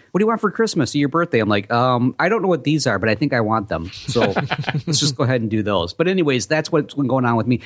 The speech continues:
Speaker 1: Now, Shannon, I see you are making plans for an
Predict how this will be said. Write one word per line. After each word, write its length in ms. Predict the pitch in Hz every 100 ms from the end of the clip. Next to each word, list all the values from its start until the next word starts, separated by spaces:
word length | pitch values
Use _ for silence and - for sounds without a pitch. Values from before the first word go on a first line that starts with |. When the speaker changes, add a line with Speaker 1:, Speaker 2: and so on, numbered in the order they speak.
| -
Speaker 1:
Now, 100 | 156
Shannon, 380 | 143 202 202 180
I 100 | 175
see 160 | 180 196
you 200 | 190 190 151
are 480 | 139 135 131 123 - _ _ 170
making 540 | 147 165 240 269 254
plans 380 | - 208 202 190
for 220 | - 135
an 80 | 120